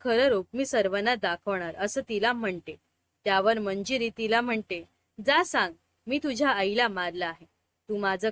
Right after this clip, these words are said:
खरं रूप सर्वांना दाखवणार की मी तुझं अस्तित्व संपवणार,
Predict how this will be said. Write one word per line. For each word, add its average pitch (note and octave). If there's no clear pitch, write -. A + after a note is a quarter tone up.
खरं A3
रूप B3+
सर्वांना A3+
दाखवणार G3
की D#4
मी D#4
तुझं B3+
अस्तित्व B3+
संपवणार, F#3+